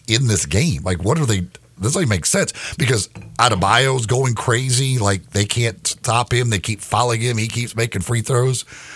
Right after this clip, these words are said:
Kyle Lowry's looking like Kyle Lowry of ten years ago. Grizzlies can't make a shot. Desmond Bane can't make a shot. And then I kept looking at the score. I'm like, "But yet they're, they're right there." And then they,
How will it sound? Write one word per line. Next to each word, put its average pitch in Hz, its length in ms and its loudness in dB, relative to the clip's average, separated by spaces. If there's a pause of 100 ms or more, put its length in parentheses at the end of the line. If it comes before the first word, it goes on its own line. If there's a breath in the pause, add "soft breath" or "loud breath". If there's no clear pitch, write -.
(160 loud breath)
Kyle 120 280 4
Lowry's 123 640 2
looking 117 220 0
like 104 240 0
Kyle 113 240 2
Lowry 113 460 0
of 92 80 -2
ten 120 220 2
years 117 320 0
ago. 131 400 0 (840 loud breath)
Grizzlies 123 440 2
can't 127 240 2
make 113 160 2
a 107 60 2
shot. 117 280 0
Desmond 110 340 0
Bane 113 220 2
can't 123 220 0
make 117 120 0
a 113 60 2
shot. 120 280 0 (360 loud breath)
And 104 100 0
then 110 100 2
I 110 80 4
kept 110 180 -4
looking 113 160 0
at 110 40 -2
the 104 40 0
score. 190 160 2
I'm 110 60 2
like, 85 160 -2 (380)
"But 69 200 -10
yet 82 180 -2
they're, 101 280 0 (100)
they're 101 160 0
right 113 220 4
there." 214 280 2
And 90 80 0
then 113 140 2
they, 113 220 0